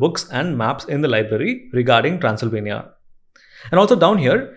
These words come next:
it is giving the exact locality of the Castle Dracula.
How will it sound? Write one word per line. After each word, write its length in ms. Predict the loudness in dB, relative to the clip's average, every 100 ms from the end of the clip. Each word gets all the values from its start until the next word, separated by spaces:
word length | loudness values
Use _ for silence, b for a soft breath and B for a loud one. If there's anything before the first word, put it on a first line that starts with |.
| B
it 120 | 0 2
is 100 | 4
giving 220 | 4 4
the 80 | 0
exact 340 | 2 0 2
locality 580 | -2 0 0 0 -2 -2
of 220 | -2 0
the 80 | -2
Castle 400 | 0 -2 0 -2
Dracula. 560 | -2 -2 -2 -4 -6